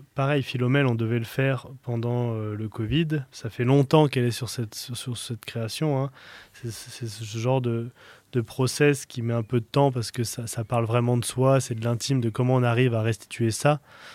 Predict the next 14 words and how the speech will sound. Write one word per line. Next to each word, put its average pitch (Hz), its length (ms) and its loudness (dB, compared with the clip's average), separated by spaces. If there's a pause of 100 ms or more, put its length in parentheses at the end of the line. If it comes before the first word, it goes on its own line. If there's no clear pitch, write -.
sans 131 320 4
être 131 140 6
dans 120 140 2
le 113 60 2
pathos, 139 640 2 (120)
et 120 120 0
en 113 80 -2
montrant, 120 580 0
hein, 113 120 -4
quelque 117 160 -4
chose 123 160 -4
de 117 80 -4
plus 117 220 -6
universel. 117 640 -2